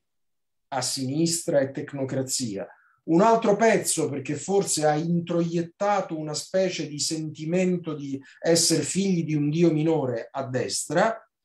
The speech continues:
questo problema non se lo pone praticamente nessuno più,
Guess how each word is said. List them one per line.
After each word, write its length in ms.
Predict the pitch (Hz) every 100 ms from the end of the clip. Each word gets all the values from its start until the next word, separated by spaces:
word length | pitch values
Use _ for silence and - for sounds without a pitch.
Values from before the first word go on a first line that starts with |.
| _ _
questo 300 | - 320 311
problema 420 | 302 311 320 254
non 180 | 240 294
se 140 | - 247
lo 140 | 208
pone 320 | 220 214 147
praticamente 640 | 123 131 120 131 160 147 123
nessuno 560 | 127 - 156 127 117
più, 520 | - 120 107 139 247